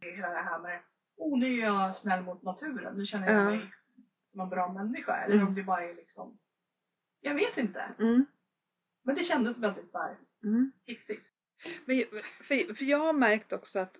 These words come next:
Speaker 2: att många som kallar sig för kökshäxor i U S A
Speaker 1: Mm.
Speaker 2: är för att de tycker om att laga mat.
Speaker 1: Mm.
Speaker 2: Och så känner de sig som häxor när de står och rör en gryta.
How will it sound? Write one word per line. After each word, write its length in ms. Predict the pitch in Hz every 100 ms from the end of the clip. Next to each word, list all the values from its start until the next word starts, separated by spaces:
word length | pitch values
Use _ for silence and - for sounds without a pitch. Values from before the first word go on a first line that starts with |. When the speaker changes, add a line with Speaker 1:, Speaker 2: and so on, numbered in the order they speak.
| -
Speaker 2:
att 200 | 196 196
många 340 | 214 208 247
som 140 | - 254
kallar 220 | 254 180
sig 180 | - _
för 60 | 190
kökshäxor 840 | - 233 - - 269 - - -
i 380 | - 190 175 -
U 140 | 202 190
S 160 | 196
A 240 | 320 - 226 _ _ _ _ _ _ _
Speaker 1:
Mm. 220 | 226 247
Speaker 2:
är 360 | 208 185 170 185
för 220 | - 190 170
att 140 | -
de 120 | 202 190
tycker 220 | 202 185
om 140 | 170
att 60 | 175
laga 200 | 185 196
mat. 520 | 320 320 - _ - _ _ _
Speaker 1:
Mm. 140 | 202 -
Speaker 2:
Och 120 | 254
så 100 | 285
känner 320 | 254 247 208
de 140 | 196 196
sig 140 | 208
som 180 | - 185
häxor 420 | 254 - - 339
när 180 | 262 196
de 120 | 190
står 240 | 190 185
och 200 | 165 165
rör 200 | 180 160
en 180 | 170 170
gryta. 460 | 175 180 - -